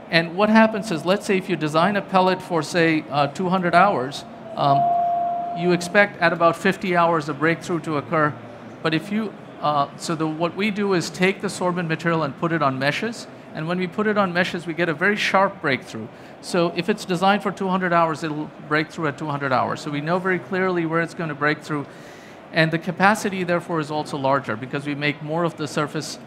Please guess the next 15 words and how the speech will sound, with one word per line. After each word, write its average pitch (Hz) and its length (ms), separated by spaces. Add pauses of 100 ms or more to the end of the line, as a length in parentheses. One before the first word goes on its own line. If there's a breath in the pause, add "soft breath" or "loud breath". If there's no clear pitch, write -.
sorbent 160 360
surface 143 340
av-, 131 100 (140)
available 139 600 (260)
to 147 140
the 131 260 (240)
gas 135 240
phase. 101 380 (520 loud breath)
And 170 100
so 196 120
we've 202 140
been 185 240
building 190 340
these 175 280
for, 156 360